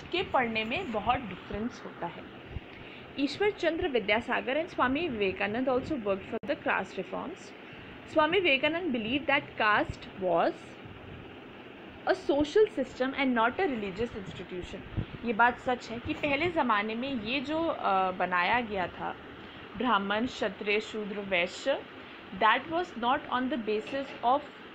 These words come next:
अ, religion और, अ, किसी कास्ट के कि हम यहाँ पर पैदा हो इसकी वजह से नहीं, बल्कि it was on their inherent qualities। आप कितना अच्छा, पहले के ज़माने में जो ज़्यादा अच्छा एजुकेटेड होता था वो usually ब्राह्मण्स होते थे, ब्राह्मण लोग ज़्यादा पढ़ते थे, तो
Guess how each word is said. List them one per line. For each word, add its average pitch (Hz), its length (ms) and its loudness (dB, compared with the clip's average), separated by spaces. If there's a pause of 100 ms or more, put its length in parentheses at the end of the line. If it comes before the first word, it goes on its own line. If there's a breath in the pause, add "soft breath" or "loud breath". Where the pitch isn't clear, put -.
(100)
अ, 196 380 4
religion 226 680 0
और, 214 320 6
अ, 190 300 2
किसी 247 400 -4
कास्ट 220 500 4
के 226 120 0
कि 214 200 -4
हम 220 240 2
यहाँ 196 280 2
पर 208 80 2
पैदा 190 300 2
हो 208 60 2
इसकी 226 300 -4
वजह 220 120 0
से 233 120 -6
नहीं, 233 120 -2 (460 loud breath)
बल्कि 233 500 2
it 254 80 -6
was 277 240 4 (260)
on 214 180 4
their 254 320 6 (140)
inherent 254 640 0
qualities। 185 460 2 (220)
आप 214 220 4 (380)
कितना 269 300 0
अच्छा, 240 360 0
पहले 240 460 -4
के 269 120 -2
ज़माने 247 360 2
में 277 160 0
जो 330 200 2 (400 loud breath)
ज़्यादा 220 400 6
अच्छा 269 560 2
एजुकेटेड 233 560 -2
होता 254 180 2
था 302 80 -4
वो 330 120 0
usually 269 520 0
ब्राह्मण्स 208 480 4
होते 202 260 -4
थे, 262 60 4
ब्राह्मण 269 400 2
लोग 294 120 -2
ज़्यादा 196 280 2
पढ़ते 190 320 -6
थे, 226 160 -8
तो 262 140 -4